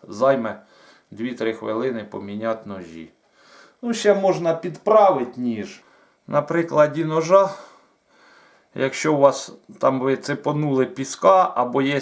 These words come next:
якась задиринка, треба з собою взяти щось, якийсь кусок дуже кріпкого металу, такого як напильник, а можна і другим ножом. Тільки акуратно, отакочки ось, о, прямо на бурі,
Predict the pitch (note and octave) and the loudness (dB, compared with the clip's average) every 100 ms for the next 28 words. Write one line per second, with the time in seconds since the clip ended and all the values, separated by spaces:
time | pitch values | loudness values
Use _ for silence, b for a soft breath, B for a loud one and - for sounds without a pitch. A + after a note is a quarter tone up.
0 | - B2+ - B2+ G#2+ C#3 C#3 G3 F#3 E3 | -4 -6 -2 -2 4 2 4 2 4 2
1 | D#3 C#3+ C#3 - B B B B B - | 2 0 0 -12 B B B B B -2
2 | D3+ D#3 D3+ - D3+ D#3 E3+ C#3 B2 D#3 | 2 4 2 0 -2 2 4 2 2 2
3 | D3+ D3 C3+ C3 A2+ D3 C#3 - C3 D#3 | 2 -2 -6 -6 -6 -6 -8 -10 -4 -2
4 | D3+ - B - A#2 C#3+ C3+ - C3+ C3+ | -2 -4 B -16 -8 -2 -2 -2 -6 -6
5 | - B2 A#2 A#2+ - A#2 B2+ D3+ D#3+ D3 | -6 -6 -4 -4 -6 -6 0 4 4 4
6 | C3+ - - A#2+ A#2+ A2+ A2+ A#2+ B2 - | -2 -6 -6 -4 -4 -4 -4 -4 -2 0
7 | D#3+ D#3 C3 A#2+ - B B B B B | 0 0 -2 -6 -8 B B B B B
8 | - F3+ F#3 D#3 D3+ B2 C3+ C3+ A#2 A2+ | -2 2 2 2 0 0 -2 -2 -2 -4
9 | A2+ A2+ G#2 G#2+ G2 - b b b b | -2 -6 -6 -8 -8 -12 b b b b
10 | - E3+ G#3 - - E3+ E3+ F#3 G3 G#3+ | -10 -6 -4 -4 2 0 2 2 6 6
11 | G#3 G#3 D3 B2+ - C3 C#3+ C#3 E3+ F#3+ | 4 0 -4 -6 -4 0 2 2 2 2
12 | F3+ - A#2+ A2+ - A2 G#2+ - _ - | 2 -2 -2 -2 -6 -10 -10 -16 _ 0
13 | C#3+ D3 C#3 C#3 C#3+ C#3 G#3 G#3+ C3+ G#2+ | 2 4 2 2 2 2 -2 0 0 -2